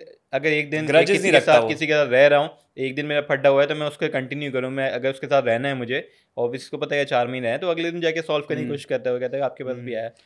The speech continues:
Speaker 2: और not just कि वो खुद के मसले जो है वो अपने दिल में नहीं रखता और सब चीज़ें सॉल्व करता है, वो चाहता है कि दूसरे भी जो है ना वो ये फड्डो वड्डो से दूर रहे। आप इसकी मिसाल ले लें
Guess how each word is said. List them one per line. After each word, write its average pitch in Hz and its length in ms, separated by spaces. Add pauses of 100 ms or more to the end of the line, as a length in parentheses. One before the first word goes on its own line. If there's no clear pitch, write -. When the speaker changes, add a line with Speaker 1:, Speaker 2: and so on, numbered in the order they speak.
(200)
Speaker 2:
और 147 240
not 160 240
just 202 160
कि 208 100
वो 196 100
खुद 165 240
के 185 140
मसले 170 460
जो 143 220
है 147 100
वो 156 340
अपने 120 340
दिल 135 180
में 156 120
नहीं 156 120
रखता 139 400
और 147 160
सब 131 440
चीज़ें 139 200
सॉल्व 139 280
करता 143 200
है, 160 60
वो 156 100
चाहता 143 300
है 160 60
कि 170 80
दूसरे 160 460
भी 156 220
जो 156 140
है 139 80
ना 151 100
वो 180 160
ये 170 140
फड्डो 143 380
वड्डो 147 160
से 147 120
दूर 131 220
रहे। 120 100
आप 123 100
इसकी 147 180
मिसाल 139 280
ले 139 100
लें 135 160